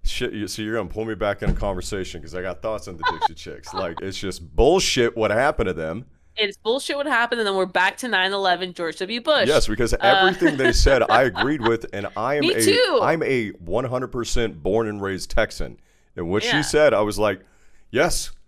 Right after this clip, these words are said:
Speaker 1: we
Speaker 2: Yeah.
Speaker 1: do feel this way. Thank you for speaking up
Speaker 2: Yes.
Speaker 1: for us, Natalie."
Speaker 2: Also, I'm sorry, respect on their name. The Chicks, they dropped the Dixie. I forgot.
Speaker 1: They dropped the D.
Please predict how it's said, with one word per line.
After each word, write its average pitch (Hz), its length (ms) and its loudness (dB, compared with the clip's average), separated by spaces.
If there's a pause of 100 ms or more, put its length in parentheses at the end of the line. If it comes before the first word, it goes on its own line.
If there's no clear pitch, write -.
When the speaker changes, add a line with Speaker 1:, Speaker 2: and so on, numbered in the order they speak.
(580)
Speaker 1:
we 131 140 0
Speaker 2:
Yeah. 220 60 0
Speaker 1:
do 196 180 2
feel 131 240 0
this 95 180 -8
way. 95 160 -2
Thank 131 240 -2
you 139 100 -4
for 113 160 -8
speaking 156 440 -8
up 175 100 -8
Speaker 2:
Yes. 214 140 -2
Speaker 1:
for - 120 -2
us, - 280 -12 (240)
Natalie." 101 300 0
Speaker 2:
Also, 226 260 -2
I'm 214 140 -4
sorry, 196 440 -2
respect 190 400 -6
on 196 80 -8
their 185 100 -4
name. 170 360 -8
The 180 80 -6
Chicks, - 400 -6
they 185 120 -6
dropped 175 280 -6
the 175 60 -8
Dixie. 147 440 -10
I 113 40 -16
forgot. 151 420 -12 (1300)
Speaker 1:
They - 120 -12
dropped 82 320 -4
the 87 60 -8
D. 85 320 -6